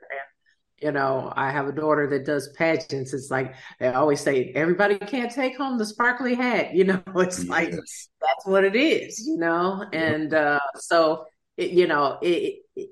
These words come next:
Speaker 1: if we talk about that and then we fast forward to, you know,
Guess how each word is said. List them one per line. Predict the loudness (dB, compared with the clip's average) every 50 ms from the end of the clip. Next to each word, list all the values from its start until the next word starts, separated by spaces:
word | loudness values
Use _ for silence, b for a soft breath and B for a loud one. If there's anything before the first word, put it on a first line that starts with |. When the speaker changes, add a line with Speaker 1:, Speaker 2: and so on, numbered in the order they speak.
| _ _ -2
Speaker 1:
if | -2 -2 0 0
we | -2 -4 -4 -6
talk | -8 2 4 4 6 6 2
about | 2 2 2 2 2 2
that | 2 4 4 2 2
and | -2 -6
then | -6 -4 -4 -4
we | -4 -4 -4
fast | -2 2 4 4 4 4 2 -2 0
forward | 2 2 4 4 4 2 0 0 -4 -10 -4
to, | -2 -2 -2 -2 -2 -4 -4 -4
you | -4 -4 -4
know, | -2 -4 -6